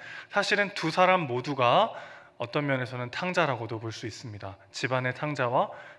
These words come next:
집 밖의 탕자로 이야기할 수도 있겠는데요. 왜냐하면 두 사람이 각자의 방식으로 아버지를 떠나 있기 때문이죠. 둘째 아들은 아버지의 말씀에 불순종함으로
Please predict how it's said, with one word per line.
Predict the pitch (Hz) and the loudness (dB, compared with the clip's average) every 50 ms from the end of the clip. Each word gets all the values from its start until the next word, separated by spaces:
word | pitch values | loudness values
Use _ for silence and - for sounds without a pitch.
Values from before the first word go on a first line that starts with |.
| _ - | _ -18
집 | - - - | -16 -10 -2
밖의 | - 127 - - 131 | -2 -2 0 0 -4
탕자로 | - - 160 160 160 160 143 131 131 120 117 113 110 - - - - - - | -2 0 0 0 2 2 2 2 2 -2 -4 -4 -6 -8 -18 -20 -18 -10 -2
이야기할 | 131 127 123 123 127 135 139 | 2 2 2 4 4 2 0
수도 | 139 - - 131 | 0 -2 -4 -4
있겠는데요. | 113 - 143 139 135 127 113 117 110 147 175 147 113 - - - - - - - - | -2 0 0 0 0 0 -2 -2 2 4 4 2 2 -2 -12 -16 -16 -18 -18 -10 -2
왜냐하면 | - 147 156 165 165 170 175 175 165 | -2 2 2 4 4 4 4 2 2
두 | 175 - 175 165 | -2 -2 -2 2
사람이 | 156 190 185 185 175 175 170 | 4 6 6 6 6 4 2
각자의 | - - 123 - - 185 175 180 170 | -2 -4 -4 2 6 8 8 8 6
방식으로 | 143 127 131 127 - - 131 123 127 123 156 196 233 254 - - - - - - | 2 0 -2 -2 -2 -2 -2 -2 0 2 4 4 4 2 0 -8 -14 -16 -12 -4
아버지를 | - 110 117 - 135 127 127 127 120 120 113 113 | -2 0 2 2 0 0 0 2 0 0 0 2
떠나 | - 185 202 202 202 175 131 | 4 4 6 6 6 6 6
있기 | 107 95 - - - 113 107 104 101 - | 4 0 -8 -8 -8 -8 -8 -8 -8 -4
때문이죠. | - 156 160 165 156 131 113 101 - 107 95 - - - - - - - - - | -2 -2 -2 -2 -2 -4 -4 -6 -6 -8 -8 -8 -12 -18 -18 -18 -18 -12 -2 4
둘째 | 180 190 185 220 214 | 4 4 6 8 8
아들은 | 208 196 196 180 185 185 180 170 | 8 10 8 8 8 8 6 6
아버지의 | 135 135 139 165 170 160 170 156 | 6 6 6 6 6 6 4 4
말씀에 | 135 123 120 - - 147 139 139 | 6 4 2 2 0 -2 -2 -2
불순종함으로 | 139 - - 170 160 - 208 196 180 190 185 156 156 151 135 120 123 151 202 240 262 - | -2 0 0 0 0 2 0 0 2 2 2 4 2 0 0 2 4 6 6 4 4 0